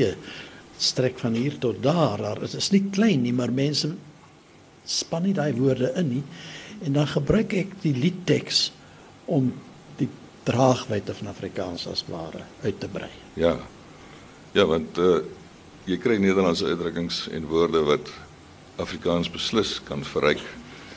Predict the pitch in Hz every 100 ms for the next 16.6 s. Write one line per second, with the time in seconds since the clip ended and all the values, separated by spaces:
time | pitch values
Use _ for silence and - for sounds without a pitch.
0 | - - 80 87 87 80 - 90 107 -
1 | 98 95 98 98 110 - - 110 113 101
2 | 101 104 92 113 117 101 95 104 113 143
3 | - - 92 82 - 90 92 90 80 73
4 | - - - - - - - - - 117
5 | 82 82 82 123 120 127 127 135 147 -
6 | 131 117 151 - - - - - - -
7 | - - 90 90 92 92 98 104 107 104
8 | - 104 - 101 98 98 90 - - 104
9 | 98 98 95 107 127 - - 64 62 -
10 | - - - - - - - - - -
11 | - 143 127 147 - 233 254 233 214 190
12 | 180 156 - 202 175 165 147 131 139 156
13 | 123 143 110 - 143 151 - 131 - 131
14 | 117 123 - - 180 208 - 160 170 127
15 | 113 101 - 120 113 - 165 202 196 131
16 | 101 120 104 104 107